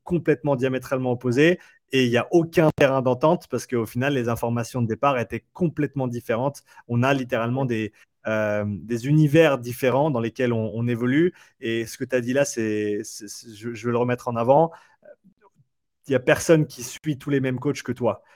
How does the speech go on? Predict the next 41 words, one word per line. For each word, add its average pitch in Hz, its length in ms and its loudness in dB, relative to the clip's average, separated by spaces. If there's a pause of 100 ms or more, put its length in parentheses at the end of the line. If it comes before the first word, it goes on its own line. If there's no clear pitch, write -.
(140)
Et 120 140 2
parce 127 220 -2
que 139 80 -2
toi, 160 240 0
tu 160 160 -4
vois 147 160 6
l'information 139 600 2
dix 123 160 -4
fois 131 220 2
par 123 180 2
jour 135 220 2
parce 117 160 -6
que - 80 -10
tu 113 160 -10
suis - 220 -12
tous 123 100 -10
les 113 120 -6
coachs, 165 320 0 (320)
euh, 110 320 0 (180)
la, 117 260 -4
la 120 140 -2
personne 139 340 0
que - 180 -12
tu 110 140 -10
vas 117 120 2
essayer 120 220 -2
d'atteindre 143 520 2 (260)
et 117 180 -2
avec 107 200 -2
laquelle 123 280 -2
tu - 160 -18
souhaiterais - 300 -8
travailler 120 400 -2
ou 117 100 0
qui - 200 -20
va 117 80 -2
pouvoir 117 220 -2
bénéficier 117 500 -6
de - 40 -20
tes 113 80 -10
services, 147 480 -4